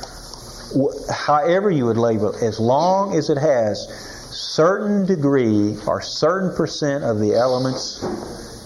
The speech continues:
of the mother, then they are a daughter. What is Philadelphia? Philadelphia is the pure thing that has come out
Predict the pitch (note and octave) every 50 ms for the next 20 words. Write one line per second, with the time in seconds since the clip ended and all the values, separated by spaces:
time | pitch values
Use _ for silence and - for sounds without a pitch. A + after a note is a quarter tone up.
0 | - - - C3 G#2+ G2+ A2+ G#2 G2+ G#2+ A2+ A#2 A2+ G#2 G2 F#2 F#2 F2+ F#2+ -
1 | - - - - - - - - - - - - - - - - - - - -
2 | A#2 A2+ G#2 G2 F#2+ G#2 G#2 G2+ G2+ G2+ G2 G2 G2 G2 F#2+ F#2 F#2+ F#2+ G2 G2
3 | - - - - - - - - - - - - - E3+ E3+ E3 D#3 - - -
4 | - - - - - - - - - - - - - - - - - - A#2 A#2
5 | B2+ C3+ B2+ - - C#3+ B2+ B2 A#2 A2 A2 G#2 G2+ - - - - - - -
6 | - - - - B2 A#2 A2+ G#2+ A#2 A#2 A#2+ A#2+ - C#3 C3 C3+ C3 - - -
7 | - - - - - - - - G#2 G2+ G2 F2+ - - - - - - - -
8 | - - - - - - - - - - - - - - - - - - - -
9 | - - - - - - - - - - - - - - - - - - - G2+
10 | - - - B2+ C#3+ D3 D3 D3 - B2+ A2 G#2 G2 F#2+ G2 G2+ A2+ G2 G2 G#2
11 | F#2+ - - - - G2+ F#2+ F#2+ G2+ A#2 A#2 F#2+ E2+ - -